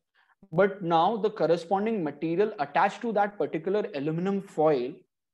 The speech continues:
is also important, right? So, uh, the material attached to that particular foil should also be fire retardant.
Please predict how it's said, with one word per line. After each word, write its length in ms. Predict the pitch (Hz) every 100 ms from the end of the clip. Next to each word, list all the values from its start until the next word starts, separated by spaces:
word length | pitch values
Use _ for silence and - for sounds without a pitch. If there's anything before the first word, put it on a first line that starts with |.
| _
is 240 | - 190 196
also 360 | 147 156 156
important, 640 | 170 156 165 156 151 120 - _ _ _ _ _ -
right? 300 | 175 165 -
So, 400 | 180 175 175 175 147
uh, 380 | 143 143 139 - - _ _ -
the 420 | 156 180 196 214
material 600 | 170 151 156 185 202 240
attached 340 | 160 175 185
to 120 | 226 214
that 260 | 180 190
particular 440 | 180 170 196 214 208
foil 320 | 208 185 208
should 160 | 226
also 300 | 208 160 160
be 120 | 190 208
fire 380 | 196 165 170
retardant. 360 | 151 135 127 -